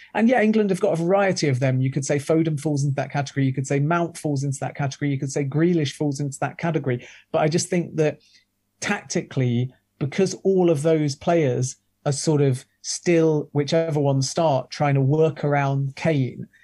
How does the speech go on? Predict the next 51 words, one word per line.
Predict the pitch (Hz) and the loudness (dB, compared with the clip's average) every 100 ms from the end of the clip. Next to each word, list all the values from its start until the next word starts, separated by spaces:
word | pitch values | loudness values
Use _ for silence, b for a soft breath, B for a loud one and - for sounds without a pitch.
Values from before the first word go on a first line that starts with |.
| b - | b -4
And | 139 | 0
because | 139 196 | 0 -2
Kane | - 190 165 | -2 0 2
to | 147 | 0
me | 165 156 | 0 0
doesn't | 147 151 | 0 -2
look | 147 - | -4 -4
fully | - 143 | -2 0
fit, | 135 147 135 _ _ - | 0 0 -2 _ _ -2
and | 135 | 0
because | 131 170 | 2 0
he's | 170 151 | 0 0
lost | 151 - | -2 -2
his | 147 | -4
scoring | 139 160 151 139 131 | -2 0 2 2 0
touch, | 180 147 - - b b - | 2 0 -2 -16 b b -4
it's | 170 | -2
stagnant, | - - - 165 160 190 208 240 - - b - | -2 -4 -2 0 0 0 0 0 -4 -16 b -2
which | 175 165 | -2 2
means | 175 165 - | 2 2 -2
to | 160 | 0
me, | 185 226 123 107 135 - | 2 2 2 -4 -10 -2
I | 160 | 0
don't | 180 | 2
know | |
what | 170 | 2
you | 165 | 0
think, | 160 147 | 0 0
Ollie, | 131 120 113 117 B B - | 0 0 0 -4 B B -6
because | 135 151 | 0 2
he | 170 | 4
is | 170 - _ - | 2 -2 _ -6
ultimately | 156 160 151 127 131 | -4 -2 -2 0 2
England's | 131 131 131 | 2 2 0
biggest | - 139 135 - | 0 0 0 0
weapon, | 147 - 131 | -2 0 -2
at | - | 0
least | 135 139 | -2 0
on | 127 | -2
paper. | 127 185 185 - - b | 0 -2 -2 -6 -6 b
But | 165 160 | -8 -2
to | 175 | 0
me, | 190 208 139 127 b b | 2 2 2 -4 b b
you've | 165 170 | -4 0
either | 170 | 0
got | 170 156 | 0 -2
to | - | -2
play | 202 | 0
these | 202 196 | 0 0
interchangeable | 190 185 - 185 170 156 151 | -2 -4 -2 0 0 0 -2
players | 139 160 151 143 135 | 0 2 2 2 0